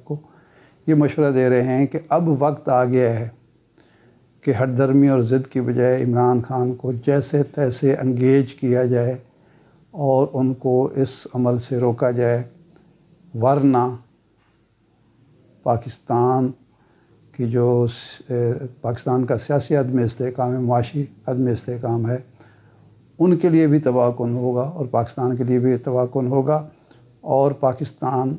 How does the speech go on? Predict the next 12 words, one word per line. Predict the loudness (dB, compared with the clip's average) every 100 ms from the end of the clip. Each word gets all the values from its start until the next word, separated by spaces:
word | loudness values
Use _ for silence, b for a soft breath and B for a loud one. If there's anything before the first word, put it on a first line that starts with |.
| -8 -10
इसका | -8 -2
मुतहम्मिल | -2 -2 -4 0 0 2
नहीं | 0 4 4
हो | 4 0
सकता। | -4 -8 -6 -4
मौजूदा | 0 0 2 2 2
डेडलॉक | 2 0 0 2 2 2
का, | -2 -4
मौजूदा | -2 0 2 2 2
अदम | 0 -4
इस्तेहकाम | -4 -6 -8 -4 -4 -4
का, | -4 -6